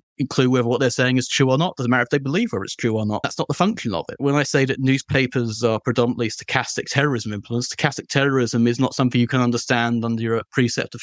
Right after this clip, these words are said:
Chomsky and linguistics. Because these people do not give a shit about the truth of the, what they say. And it doesn't matter because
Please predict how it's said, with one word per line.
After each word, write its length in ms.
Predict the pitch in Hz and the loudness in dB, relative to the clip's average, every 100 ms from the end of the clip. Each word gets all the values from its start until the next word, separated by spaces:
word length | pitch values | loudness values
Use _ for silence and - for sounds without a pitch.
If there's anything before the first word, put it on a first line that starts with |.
| - | -2
Chomsky 380 | 123 117 - 123 | 0 0 0 0
and 80 | 117 | 0
linguistics. 680 | 117 147 - - - - - _ _ _ _ _ _ _ _ _ _ | 0 -2 -2 -10 -10 -14 -16 _ _ _ _ _ _ _ _ _ _
Because 260 | 143 139 147 | 2 4 4
these 160 | 135 | 0
people 340 | - 135 143 123 | 2 2 2 2
do 160 | 135 | 4
not 140 | 135 135 | 2 0
give 100 | 127 | 0
a 40 | |
shit 180 | - 160 | 0 0
about 180 | 110 - | -2 -8
the 40 | - | -6
truth 300 | 110 104 - - | -6 -6 -10 -2
of 260 | 127 113 104 | 0 0 -2
the, 180 | - 104 | -2 -2
what 140 | 95 - | -2 -6
they 120 | 92 | -4
say. 380 | - 85 127 151 _ _ - | -2 0 0 -2 _ _ 2
And 160 | 147 | 4
it 60 | 160 | 6
doesn't 200 | 180 175 | 4 2
matter 380 | 214 226 - - | 0 0 -4 -4
because 460 | 127 143 139 - | 2 2 2 -6